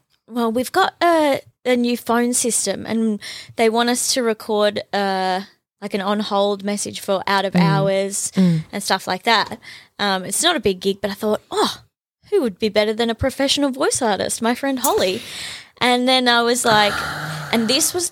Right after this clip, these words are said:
Speaker 1: the really hard part for me, is I was on the phone chatting to them, and we'd just been catching up about how
Speaker 2: Yeah.
Speaker 1: I am and how they are and their family and all this wonderful stuff.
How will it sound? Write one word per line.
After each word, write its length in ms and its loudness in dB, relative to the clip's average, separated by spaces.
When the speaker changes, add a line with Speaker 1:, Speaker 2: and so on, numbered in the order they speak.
Speaker 1:
the 200 -2
really 360 0
hard 320 0
part 240 0
for 100 -2
me, 220 0
is 100 -2
I 80 4
was 160 2
on 140 0
the 80 0
phone 360 -2
chatting 360 -4
to 100 -6
them, 240 -6
and 120 0
we'd 180 0
just 240 -2
been 240 -2
catching 500 -2
up 240 0
about 360 0
how 340 4
Speaker 2:
Yeah. 160 6
Speaker 1:
I 180 4
am 340 2
and 160 -4
how 260 -2
they 380 2
are 240 4
and 140 -2
their 80 -4
family 680 -2
and 180 -8
all 200 2
this 260 0
wonderful 520 -4
stuff. 440 0